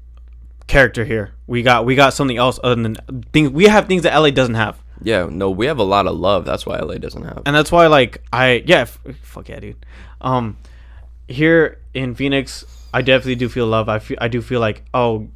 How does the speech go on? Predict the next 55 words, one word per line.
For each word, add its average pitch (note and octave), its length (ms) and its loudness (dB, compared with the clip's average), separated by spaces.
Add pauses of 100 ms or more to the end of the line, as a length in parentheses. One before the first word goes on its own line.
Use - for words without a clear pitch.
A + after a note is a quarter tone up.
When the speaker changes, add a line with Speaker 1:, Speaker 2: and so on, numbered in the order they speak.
(140)
Speaker 1:
like, G#2+ 300 -8
people C#3+ 260 -2
do C3 220 0
enjoy, A#2 380 2
like, A2 260 -4
being G#2+ 160 -6
local G#2 240 -8
artists. G#2 400 -8
Speaker 2:
Yeah. A#2+ 140 -4
Speaker 1:
People, A2+ 240 -4
people A#2 240 -8
enjoy A2 260 -6
doing G#2+ 180 -8
the G#2+ 60 -10
shit, A2+ 340 -4 (840)
and A2+ 400 -2 (680)
that's C#3 140 -4
why, F3 100 4
like, D#3 140 2
I D3+ 120 2
just, D#3+ 300 -12
that's - 160 -8
why F3 100 2
I D#3+ 40 2
wanna D#3 160 -2
get D3+ 120 -4
more C#3+ 140 -2
people C#3+ 200 -6
on C#3+ 80 -4
this C3+ 100 -8
podcast. D3 280 0
I'm A2+ 80 -4
like, A2+ 140 -2
"Yo, C#3+ 160 4
dude, B2 160 0
like, A2 140 0
Speaker 2:
Yeah. F#2 160 -12 (340)
Speaker 1:
you're D#3 160 6
cool. B2+ 460 2 (200)
I, A2+ 360 -2 (480)
you, B2+ 260 -2
you A#2+ 200 -4
got B2+ 180 2
some C3+ 120 -2
cool C#3+ 180 0
shit C3 200 -4
going B2+ 240 0
on. C#3 220 2
I G#2 140 -8
want A2+ 280 -6
you A#2 100 -2
on C3 160 2
here, G#2+ 160 -4
bro." A2 280 0 (100)
Speaker 2:
Yeah, G2 300 -6